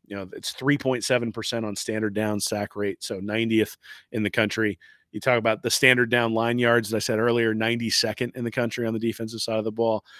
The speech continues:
Um, you talk about E P A type statistics, they're terrible. They're terrible on third down. The big thing for me on the defense is that they're, they're equal opportunity, so they're just as bad against the pass as they are against the run,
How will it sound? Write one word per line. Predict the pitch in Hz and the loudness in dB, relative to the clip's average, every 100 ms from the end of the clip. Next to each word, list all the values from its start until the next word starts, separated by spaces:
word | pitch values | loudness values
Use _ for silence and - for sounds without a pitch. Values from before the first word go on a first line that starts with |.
| - _ | -20 _
Um, | 104 98 95 98 - _ | -4 -4 -4 -10 -16 _
you | 87 - - | -14 -14 0
talk | 127 113 | 2 4
about | 113 101 - _ 131 | 2 0 -4 _ -2
E | 131 | -2
P | - 127 | 4 6
A | 123 120 117 113 113 110 | 6 6 4 4 2 0
type | - 120 120 | 2 2 2
statistics, | - 110 - 113 - 113 - | -4 -2 -2 -2 0 -2 0
they're | - 107 | -2 -2
terrible. | 117 110 107 107 104 - - _ | 2 2 2 2 0 -6 -20 _
They're | 98 | -2
terrible | 127 113 113 | 2 2 2
on | 104 | -2
third | - 110 101 | 0 0 2
down. | 117 113 110 107 - - _ | 0 2 0 -2 -6 -20 _
The | 123 | 4
big | 175 208 | 6 6
thing | 175 143 | 2 2
for | 135 | 0
me | 123 139 | 0 0
on | 120 | 0
the | 104 | 0
defense | 127 135 117 117 | -2 0 -2 -4
is | 107 | -6
that | 113 | -2
they're, | 110 113 - | -2 -2 -4
they're | 120 120 | -2 0
equal | 143 147 135 | 0 6 6
opportunity, | 123 131 127 120 143 156 | 6 4 2 2 2 2
so | 147 - 113 | 0 2 2
they're | 110 | 4
just | 107 101 123 - | 2 0 -2 -2
as | 117 | -2
bad | 117 117 | 2 2
against | 113 113 - | 0 -4 -6
the | |
pass | 95 107 127 - - - - - | -6 -4 -4 -6 -14 -20 -18 -4
as | 113 | -2
they | 120 110 | 2 2
are | 110 110 | 2 0
against | 107 110 - | 0 -4 -4
the | |
run, | 95 104 123 | -4 -2 -4